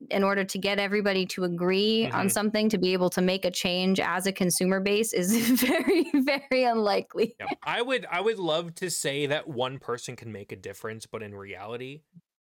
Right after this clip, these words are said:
Speaker 2: where, where you, where com-, where a company loses one person, they gain somebody.
Speaker 1: Mm-hmm.
Speaker 2: And it's, it's, it takes a very large movement for, I mean, even, you know, like, B P, when they had all their, their oil issues.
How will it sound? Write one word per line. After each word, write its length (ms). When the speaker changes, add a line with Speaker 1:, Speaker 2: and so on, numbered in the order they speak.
Speaker 2:
where, 260
where 400
you, 360
where 220
com-, 260
where 160
a 40
company 400
loses 520
one 200
person, 420
they 100
gain 220
somebody. 300
Speaker 1:
Mm-hmm. 220
Speaker 2:
And 100
it's, 540
it's, 320
it 160
takes 260
a 160
very 320
large 480
movement 600
for, 600
I 40
mean, 260
even, 460
you 140
know, 160
like, 280
B 160
P, 220
when 160
they 80
had 160
all 180
their, 360
their 200
oil 220
issues. 440